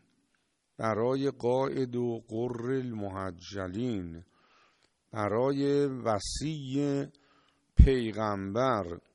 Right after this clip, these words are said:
برای امیرالمؤمنین علی ابن ابی طالب.»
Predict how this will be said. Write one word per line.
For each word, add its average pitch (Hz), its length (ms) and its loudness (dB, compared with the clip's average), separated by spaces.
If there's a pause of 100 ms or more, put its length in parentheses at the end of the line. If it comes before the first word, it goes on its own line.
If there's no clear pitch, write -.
(920)
برای 120 520 2
امیرالمؤمنین 123 1800 -2 (600)
علی 117 520 0
ابن 143 220 -4
ابی 87 520 -6 (140)
طالب.» - 400 -14